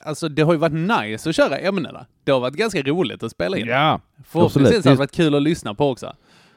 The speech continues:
Speaker 2: Hoppas det, men vi fastnade lite i, jag, jag, eh, nej, som vi, som vi sa, jag kom inte, kunde inte riktigt komma ifrån. Det kändes inte klart. Jag ville prata vidare om just dokusåpor.
Speaker 1: Ja, absolut.
Speaker 2: Obehagligt vad mycket det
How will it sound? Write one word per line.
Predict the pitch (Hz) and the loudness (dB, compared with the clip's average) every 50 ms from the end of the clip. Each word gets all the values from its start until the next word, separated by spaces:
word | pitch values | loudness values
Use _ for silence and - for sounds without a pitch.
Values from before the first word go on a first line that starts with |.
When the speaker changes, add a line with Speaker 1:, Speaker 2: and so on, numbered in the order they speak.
| _ _ | _ _
Speaker 2:
Hoppas | - - - - 82 - | -12 -12 -10 -10 -10 -8
det, | - 113 80 - | -6 -6 -6 -6
men | 82 92 | -8 -10
vi | 104 110 | -8 -6
fastnade | - 151 165 - - 101 98 104 107 117 | -4 -4 -4 -4 -6 -6 -4 -4 -4 -4
lite | 139 139 - 131 | -6 -6 -4 -4
i, | 123 120 113 107 113 | -4 -2 -2 -2 0
jag, | 117 120 120 | 0 0 0
jag, | 123 131 135 127 123 123 123 123 123 123 123 | 0 0 0 0 0 0 0 -2 -2 -2 -4
eh, | 120 123 117 - _ - - - - | -4 -6 -8 -10 _ -20 -20 -16 -10
nej, | - 117 147 180 196 - _ _ _ - - | -6 -4 -2 -2 -4 -6 _ _ _ -10 -6
som | 135 139 | -4 -2
vi, | 139 135 - - | -2 -2 -4 -6
som | - 135 127 | -6 -8 -8
vi | 131 | -6
sa, | 127 - 123 | -6 -4 -4
jag | 82 90 | -4 -4
kom | - - 139 | -4 -4 -4
inte, | 156 156 151 135 117 - _ _ _ _ | -4 -4 -4 -6 -8 -10 _ _ _ _
kunde | - - 147 | -10 -10 -8
inte | 143 - | -8 -8
riktigt | 165 131 107 - | -10 -10 -10 -8
komma | - 139 120 113 | -6 -4 -4 -4
ifrån. | 113 - - - - 185 147 82 82 85 85 85 80 80 90 - | -6 -8 -10 -10 -8 -8 -8 -6 -8 -8 -10 -10 -10 -12 -14 -16
Det | - 101 110 120 | -14 -12 -12 -10
kändes | - - 143 135 135 131 | -8 -6 -6 -6 -8 -8
inte | 160 - 139 | -10 -10 -12
klart. | - - - 180 127 76 71 - - | -10 -6 -4 -2 -2 -2 -4 -6 -6
Jag | 107 98 | -6 -4
ville | 120 131 131 117 | -2 -2 -2 -2
prata | - - 113 - 113 | -4 -4 -4 -4 -4
vidare | 101 107 120 139 151 143 - 69 76 80 | -4 -2 -4 -4 -4 -6 -6 -8 -8 -8
om | 90 123 120 107 | -6 -6 -4 -6
just | 110 107 - - | -6 -8 -8 -6
dokusåpor. | - 123 123 - - 107 - - - - - | -6 -6 -6 -6 -10 -12 -12 -12 -14 -14 -16
Speaker 1:
Ja, | - 127 151 170 - - 113 110 - | -14 -14 -14 -14 -16 -18 -20 -14 -6
absolut. | - 120 147 143 117 | -2 0 0 0 0
Speaker 2:
Obehagligt | 90 - 90 85 85 85 92 - | 0 0 -2 -4 -6 -10 -10 -6
vad | - 113 | -4 -2
mycket | 123 139 131 - 117 113 | -2 -2 -2 -4 -2 0
det | 127 123 110 101 98 95 98 95 90 | 0 2 2 2 0 0 -2 -4 -6